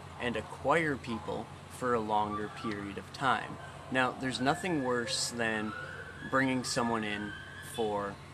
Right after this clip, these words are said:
a few months or one project. Now, if your business currently doesn't support multiple touch points of service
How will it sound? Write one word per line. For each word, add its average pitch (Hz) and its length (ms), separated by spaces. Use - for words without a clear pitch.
a - 40
few 139 240
months - 540
or 110 240
one 117 260
project. - 640
Now, 117 260
if - 520
your 139 280
business 160 560
currently 139 560
doesn't 123 440
support - 1120
multiple 127 480
touch 123 340
points 113 320
of 120 240
service 113 800